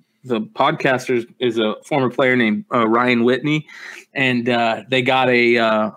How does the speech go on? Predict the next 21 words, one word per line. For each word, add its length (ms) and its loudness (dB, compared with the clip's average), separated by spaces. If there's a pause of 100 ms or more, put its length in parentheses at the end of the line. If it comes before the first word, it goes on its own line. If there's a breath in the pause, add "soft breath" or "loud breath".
a 140 -4 (180)
vodka 600 0
from 400 -4
one 100 -4
of 40 -6
the 80 -4
big 260 -4
vo-, 300 -4
the 200 -4
main 320 -4
vodka 420 -4 (260)
people, 440 -2 (480 loud breath)
and 260 0
it's 140 -6
called 320 -2
Pink 300 -4
Whitney, 540 0 (180)
and 300 -2
it's 380 -2
got 160 0
a 200 -2